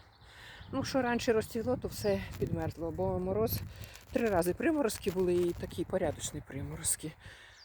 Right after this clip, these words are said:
Ось яблунька. Ну, пустоцвіт я. Я не бачу тут завязі, немає. Вона перецвіло і квіточка якби геть чорненька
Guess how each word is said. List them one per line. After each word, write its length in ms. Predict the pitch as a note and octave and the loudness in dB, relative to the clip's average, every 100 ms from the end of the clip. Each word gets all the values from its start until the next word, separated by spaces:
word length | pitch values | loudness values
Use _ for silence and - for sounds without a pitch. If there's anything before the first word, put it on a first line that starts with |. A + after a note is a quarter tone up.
| - | -12
Ось 260 | - F#3 - | -4 -2 0
яблунька. 760 | G3 G#3+ F#3+ F3+ F3 - E3+ E3+ - - - - - - - _ _ | 2 2 4 0 0 -2 -4 -4 -10 -18 -20 -20 -20 -20 -20 _ _
Ну, 300 | B3 C#4+ B3+ F3+ - | -4 -2 -4 -8 -16
пустоцвіт 680 | F3+ - D#3 - A#2+ C#3 E3 | -14 -12 -12 -10 -10 -10 -10
я. 160 | D#3+ - - - G2+ - - - _ - - | -10 -12 -20 -20 -20 -20 -20 -20 _ -20 -14
Я 100 | - | -10
не 120 | A#2+ | -10
бачу 300 | C3 - - - | -10 -12 -14 -16
тут 180 | G#2+ | -16
завязі, 480 | - - - - - - - _ | -14 -14 -12 -12 -12 -14 -20 _
немає. 380 | G3 D3 C3+ - - - - - - - - - - | -18 -16 -18 -18 -20 -20 -14 -8 -8 -8 -12 -12 -8
Вона 180 | F#3+ | -8
перецвіло 760 | F#3+ E3+ D#3 - F#3+ A3+ D4+ C#4 - - - | -8 -10 -12 -8 -2 0 0 -2 -8 -18 -10
і 180 | A3 G#3+ - - - - - - - | -6 -6 -8 -16 -20 -20 -20 -20 -14
квіточка 500 | F#3+ F#3+ F3 - - | -8 -8 -8 -10 -6
якби 400 | D#3+ D#3 D3 D#3+ - - - - - - - - - - - - - - - - - - | -4 -4 -4 -6 -8 -14 -16 -18 -18 -20 -20 -20 -20 -20 -20 -20 -20 -20 -20 -20 -20 -16
геть 320 | F3+ E3+ D#3 - | -10 -8 -8 -8
чорненька 680 | E3+ G3 G#3 G3+ - D#3+ | -12 -6 -4 -4 -6 -12